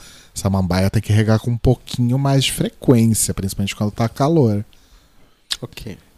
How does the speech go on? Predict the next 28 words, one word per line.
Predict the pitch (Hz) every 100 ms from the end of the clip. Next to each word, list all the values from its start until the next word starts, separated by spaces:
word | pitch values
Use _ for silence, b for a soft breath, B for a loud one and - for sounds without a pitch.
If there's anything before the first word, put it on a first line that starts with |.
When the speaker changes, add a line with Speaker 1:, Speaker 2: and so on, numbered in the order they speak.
| -
Speaker 1:
E | 98 98
aí | 98 98
as | 101 -
plantas, | 110 104 110 110
se | 95 - -
eu | 104
não | 101 104
vou | 107 107
lá, | 101 101
as | 113 -
plantas | - 110 107 117 -
morrem, | 123 98 87 82
né? | 82 85
Desculpa, | 87 98 - 95 -
mas | 104 101
eu, | 98 101 -
eu | 87
precisava | - - 90 95
falar | - 98 87
essa | - 95
verdade | 107 101 87 90 90 95
e, | 90 87 87 85 82 98 b b b b -
e |
eu | 90
falei | 87 120 98 87
que | -
ia | 98
doer, | 90 123 92 73